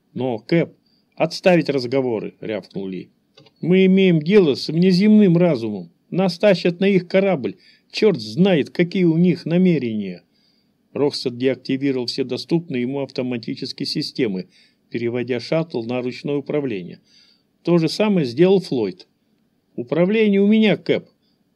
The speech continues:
Попробую отправить сигнал бедствия». «Нет», Ли взглянул на удивлённого пилота.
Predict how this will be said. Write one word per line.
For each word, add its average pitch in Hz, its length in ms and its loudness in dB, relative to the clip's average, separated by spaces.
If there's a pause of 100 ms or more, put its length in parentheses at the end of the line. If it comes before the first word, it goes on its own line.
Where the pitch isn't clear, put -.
Попробую 180 540 2
отправить 175 400 0
сигнал 180 380 0
бедствия». 117 600 -2 (840)
«Нет», 208 600 -4 (260)
Ли 120 180 -6
взглянул 113 440 -6
на 107 120 -4
удивлённого 107 560 -6
пилота. 104 500 -8